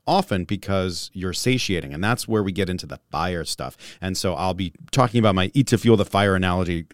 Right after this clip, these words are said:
briefly, but I wanna kind of talk about, you know, one more component. So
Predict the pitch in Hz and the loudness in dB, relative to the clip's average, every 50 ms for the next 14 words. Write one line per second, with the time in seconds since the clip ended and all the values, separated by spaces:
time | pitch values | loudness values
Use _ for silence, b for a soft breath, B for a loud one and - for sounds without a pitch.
0 | _ _ _ - 107 95 98 98 98 101 95 - 82 80 78 90 98 104 104 127 | _ _ _ -16 -10 -6 -4 -2 -2 -2 -2 -4 -6 -4 -2 0 0 2 4 4
1 | 131 131 131 - - _ _ _ - - 127 117 101 - 127 120 - 113 107 110 | 6 6 4 2 0 _ _ _ -2 0 0 0 2 4 4 4 4 4 4 4
2 | 104 104 - B B B B B B B B B B _ 135 123 113 104 101 110 | 4 4 2 B B B B B B B B B B _ 2 4 4 4 2 4
3 | 113 143 151 151 143 139 123 - 123 107 104 90 78 73 - 120 110 104 | 6 6 8 8 8 6 6 4 2 0 0 -2 -4 -2 0 0 0 0